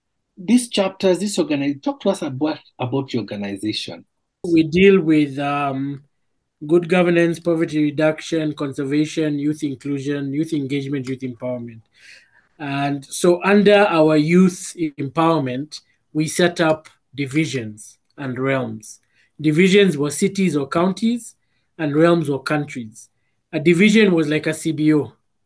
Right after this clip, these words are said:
Speaker 2: So we would organize youth into an organized manner. So for example, Suso Kisumu, Suso Mombasa, Suso Nairobi, et cetera.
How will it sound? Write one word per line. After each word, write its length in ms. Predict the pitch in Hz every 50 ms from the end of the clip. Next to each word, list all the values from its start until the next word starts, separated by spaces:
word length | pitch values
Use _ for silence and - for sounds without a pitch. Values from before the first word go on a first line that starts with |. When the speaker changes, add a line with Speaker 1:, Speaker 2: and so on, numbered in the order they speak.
| _ _ _ _ _ _ _ _ _ _
Speaker 2:
So 200 | - - - 170
we 120 | 160 160 160
would 180 | 160 160 175
organize 720 | 180 185 196 180 190 190 180 180 180 175 175 156 143 147
youth 360 | 156 175 175 175 175 - -
into 260 | - 175 160 156 165 147
an 80 | 143
organized 480 | 156 165 165 165 175 160 160 160 - 147
manner. 520 | 147 151 160 160 160 160 165 175 180 - _
So 200 | _ - - 156
for 120 | 151 156 156
example, 580 | 147 135 139 165 170 170 156 - 175 170 160
Suso 340 | 160 - - 180 180 - 170
Kisumu, 680 | 156 - 160 151 - - 175 170 170 165 165 165 165 165 _ _ _ _ _ _ _ _ _ _ _ _ _ _
Suso 680 | - - - 175 170 - - 175 170 165 165 160 160
Mombasa, 760 | 160 156 151 147 143 143 143 156 165 165 160 - 180 165 160
Suso 300 | 156 - 175 160 - 175
Nairobi, 720 | 156 151 143 139 143 156 156 147 151 156 156 156 160 147
et 220 | 139 - 139 131 123
cetera. 320 | - - 147 135 123 117